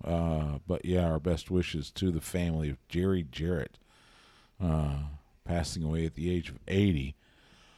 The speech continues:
Um, let's kinda get into this, to the preview. Elimination Chamber comes out, comes up this Saturday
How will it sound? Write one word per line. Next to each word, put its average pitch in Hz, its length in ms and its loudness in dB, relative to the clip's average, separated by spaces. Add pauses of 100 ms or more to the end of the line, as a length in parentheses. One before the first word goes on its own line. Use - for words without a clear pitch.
(220)
Um, 151 560 12 (1300)
let's 160 180 10
kinda 220 220 6
get 180 180 10
into 156 320 8
this, 135 420 8
to 135 120 8
the 127 120 8
preview. 131 680 10
Elimination 131 500 8
Chamber 120 560 6 (680)
comes 120 300 6
out, 131 360 12
comes 123 200 6
up 139 160 8
this 147 160 8
Saturday 139 760 10